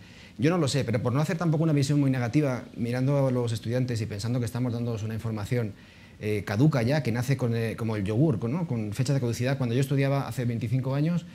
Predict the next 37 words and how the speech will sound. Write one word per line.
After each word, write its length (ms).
se 120
decía 260
que 80
apenas 260
el 80
veinte 200
por 120
ciento 240
de 80
las 100
recomendaciones 760
terapéuticas 640
de 100
un 100
libro 200
de 80
cabecera 420
que 80
todos 200
utilizábamos, 540
el 200
Tratado 260
de 60
Medicina 260
Interna 240
de 140
Harrison, 340
el 100
más 180
importante, 580
apenas 320
el 80
veinte 200
por 160
ciento 260
tenía 280
sustrato 600